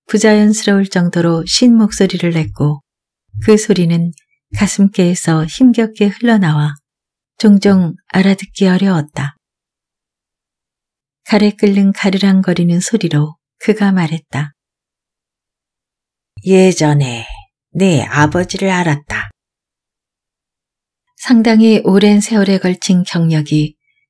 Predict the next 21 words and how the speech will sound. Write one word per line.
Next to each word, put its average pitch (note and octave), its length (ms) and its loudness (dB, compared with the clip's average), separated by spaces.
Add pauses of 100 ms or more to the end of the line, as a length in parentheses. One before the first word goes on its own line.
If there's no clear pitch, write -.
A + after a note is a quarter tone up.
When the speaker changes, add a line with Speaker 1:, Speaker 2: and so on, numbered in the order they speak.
Speaker 1:
그를 F#3 320 2
학교 A#3 420 -2
역사의 F3 580 -2
산 A3 320 2
증인으로 F#3 540 4
만들었지만 D#3 800 -2 (760)
난 G3+ 280 2
내 G3 200 2
아버지가 F#3 560 -2
소년이었을 G3+ 840 2
때도 D3+ 420 -4 (440)
그가 F#3+ 460 0
여기 F#3 280 2
있었을 G3 420 -4
거라는 E3+ 380 -2
생각은 F#3 580 -2 (420)
한 A#3+ 220 2
번도 G#3 340 2
해본 A#3 340 0
적이 F#3+ 280 -4
없었다. C#3+ 580 -6